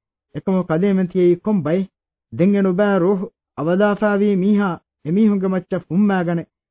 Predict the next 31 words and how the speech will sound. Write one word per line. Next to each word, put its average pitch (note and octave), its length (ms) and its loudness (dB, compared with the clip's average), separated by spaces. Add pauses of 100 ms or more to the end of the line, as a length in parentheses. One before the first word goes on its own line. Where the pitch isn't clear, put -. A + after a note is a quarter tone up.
(160)
ಎಮೀಹುನ್ಗೆ F3 460 0
ಗಾಗಾ E3+ 380 -2
ತಳಾ D3+ 280 -4 (440)
ಅಣಿಯಾ C#3+ 300 -2
ಕುರಂ D#3+ 260 -6
ಫೆಶಿಯೆ. C3 340 -12 (720)
ದೆನ್ D3+ 180 -2
ಎಮೀಹುನ್ F3+ 380 0
ಎಗೈ F#3 260 0
ನುಕುಮೆಗೆನ್ F#3+ 520 -2
ದುವೆ F#3+ 200 2
ದಿಯೆ. G3+ 220 2 (580)
ಏರು G3 220 2
ಎಮೀಹುನ್ಗೆ G3 420 0
ಗ್ಯಾನ್ F3+ 340 -2
ಜಹಂ F#3+ 360 0
ವೆ D#3+ 180 -2 (420)
ಲೇ D#3+ 280 0
ಒಹರೆ E3+ 240 2
ಮುನ್ D#3 220 -2
ದಿಯೆ. C#3+ 300 -4 (520)
ಅದಿ D3 180 -4
ಎಮೀಹುನ್ E3+ 380 0
ಲಾಗೆನ್ F3+ 340 -2
ತಿಬೆ F3+ 160 -2
ಅನ್ನವನುತ F#3+ 480 -2
ವೀದಿ F#3+ 460 -2 (380)
ಎಮೀಹುನ್ F#3+ 420 0
ವಣಿ E3+ 320 -2 (380)
ಒರಿಯಾನ್ D#3+ 420 0
ಹಾಲುಗೆ. C3+ 460 -6